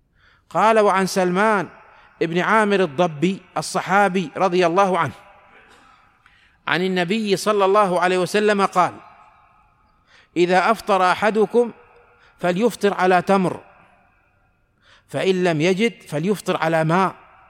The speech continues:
فإنه طهور'". هذا أمر رواه أبو داود والترمذي وقال: "حديث حسن صحيح".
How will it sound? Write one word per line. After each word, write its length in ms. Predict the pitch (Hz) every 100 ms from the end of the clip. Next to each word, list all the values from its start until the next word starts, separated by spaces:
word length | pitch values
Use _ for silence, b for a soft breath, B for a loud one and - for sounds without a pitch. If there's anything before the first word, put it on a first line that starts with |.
| _ _
فإنه 500 | 156 185 175 170 180
طهور'". 580 | 180 160 170 175 147 117 _ _ _ _ _ _ _ _ _ _ _ _ -
هذا 240 | 123 131
أمر 260 | 147 120 - _ _ _ _ _ _ _ _ _ _ _ _ _ _ _ _ _ _ _ _ _ _ _ -
رواه 280 | 135 165 160
أبو 120 | 156
داود 420 | 151 151 202 180
والترمذي 580 | 160 - 180 190 190 214
وقال: 360 | 170 156 160
"حديث 420 | 143 139 185 180 151
حسن 460 | 123 139 143 147
صحيح". 520 | - 135 170 - -